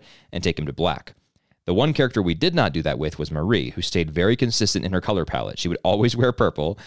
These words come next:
to the extent of being quite monomaniacal about it." That's kind of what I was saying earlier. "But there's quite a number of man hours spent discussing color usage,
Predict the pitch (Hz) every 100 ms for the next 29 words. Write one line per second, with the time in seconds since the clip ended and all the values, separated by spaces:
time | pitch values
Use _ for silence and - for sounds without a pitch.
0 | - - 90 90 - 107 117 101 85 82
1 | 80 95 98 87 80 95 101 92 85 80
2 | 73 64 60 50 - - - 76 67 65
3 | - 58 62 67 57 50 - _ _ _
4 | _ - 98 - 127 131 123 117 107 95
5 | 95 82 82 82 - 82 - 76 71 73
6 | - 113 104 82 92 62 62 69 -